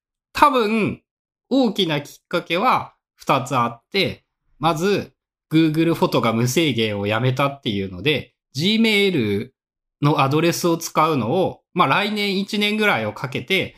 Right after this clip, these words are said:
おしまいにしようと思ったということと、もう一つはサブスタックを使い始めて、メールというものが意外と便利というか、サブスタックを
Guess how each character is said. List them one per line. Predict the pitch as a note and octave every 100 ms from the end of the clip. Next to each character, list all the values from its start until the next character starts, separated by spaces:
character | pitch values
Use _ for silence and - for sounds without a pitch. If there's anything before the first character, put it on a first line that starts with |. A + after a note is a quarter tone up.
| _
お | A#2+
し | B2+ D#3
ま | C#3+
い | C3+
に | C#3
し | - D3+
よ | B2
う |
と | - F#2+
思 | G#2+
っ | B2
た | B2 G2
と | G2
い | G2
う | G2
こ | G#2
と | - F#2+
と、 | G3 D#3+ - _ _ _ _ _
も | D#3 G#3+
う | A3
一 | - A3+
つ | -
は | G#3 D3
サ | - E3
ブ | G#3
ス | G#3+
タ | C4+ B3+
ッ |
ク | - C3+
を | G#2
使 | - D#3 C#3+
い |
始 | - C3 C#3
め | G2
て、 | - F#3 G#2+ _ _ -
メ | E3+ G#3
ー | G#3
ル | A3
と | G#3+
い | A3 A3
う | A3
も | A3
の | F#3+ A2+
が | G#2
意 | A2
外 | C#3+ D#3+ D#3+
と | D3+
便 | F3 G3 C#3
利 | A2+
と | A#2
い | G#2+ A#2
う |
か、 | B2 A#2+
サ | -
ブ | D#3 G3+
ス | -
タ | -
ッ | A#3+
ク | - D#3
を | A#2 A2